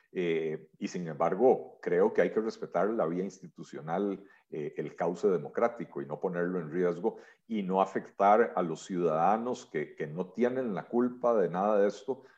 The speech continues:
eh, pero que son los que terminan pagando los platos rotos porque no se pueden trasladar, no se pueden, eh, eh, trasladar a sus trabajos, a, a, a sus hogares, a sus, eh, eh, lu-,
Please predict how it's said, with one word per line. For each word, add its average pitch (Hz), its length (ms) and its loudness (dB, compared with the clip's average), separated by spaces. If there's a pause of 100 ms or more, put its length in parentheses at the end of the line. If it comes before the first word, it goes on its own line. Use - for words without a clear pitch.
(140)
eh, 82 260 -6
pero 90 200 0
que - 100 -6
son 90 240 -2
los 113 160 -4
que - 80 -8
terminan 85 400 -8
pagando 95 340 -2
los 90 140 -6
platos 90 360 -2
rotos 82 280 -4
porque - 180 -16
no 76 80 -10
se 87 100 -8
pueden 85 200 -6
trasladar, 87 460 0
no 80 80 -8
se 87 100 -6
pueden, 85 280 -2 (460)
eh, 78 480 -4
eh, 73 60 -4
trasladar 76 400 -2
a 90 60 4
sus 95 240 -10
trabajos, 107 680 4
a, 73 220 0
a, 73 220 -4
a 71 140 -8
sus - 220 -14
hogares, 101 540 4
a 78 60 -2
sus, - 340 -12 (300)
eh, 76 200 -2
eh, 73 320 -2
lu-, 76 400 -6